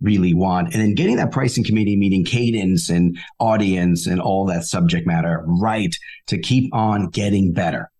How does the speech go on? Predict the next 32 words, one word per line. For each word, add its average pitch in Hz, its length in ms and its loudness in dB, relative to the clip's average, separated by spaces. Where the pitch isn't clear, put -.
right? 90 200 0
And 92 160 2
I 98 120 0
love 117 400 2
all 110 180 0
those 107 180 0
pieces. 156 460 0
If - 320 -2
people 165 220 2
did 135 140 4
exactly 113 380 0
what 113 100 2
you 107 120 4
just 107 240 0
said, 117 280 2
they'll 101 140 0
be 98 320 2
way, 98 380 2
way 87 260 2
ahead 82 360 -2
of 82 180 -2
the 80 80 0
game. 73 320 -2
So 120 220 -2
I - 140 -2
got 175 160 2
one 196 120 4
last 175 200 0
question 196 260 0
for 113 140 2
you, 95 60 2
though. 85 200 0